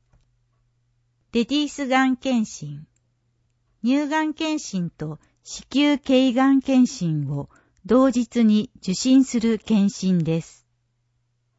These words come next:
今年の四月一日以降に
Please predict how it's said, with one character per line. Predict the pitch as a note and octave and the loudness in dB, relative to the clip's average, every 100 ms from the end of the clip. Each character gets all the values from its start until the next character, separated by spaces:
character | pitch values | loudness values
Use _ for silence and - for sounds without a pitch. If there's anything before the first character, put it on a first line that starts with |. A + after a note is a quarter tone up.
| _ - | _ -8
今 | A#3+ | -2
年 | C#4+ D4+ C#4+ | -2 -2 0
の | C#4 C#4 | 0 0
四 | - A#3+ | -2 -4
月 | C4 C4+ | -4 -6
一 | B3 C#4 C#4 | -6 -4 -4
日 | C#4+ - D4 D4+ | -4 -6 -6 -6
以 | |
降 | _ A#3+ G#3 | _ -4 -2
に | F#3 D3+ D#3+ | -2 -6 -10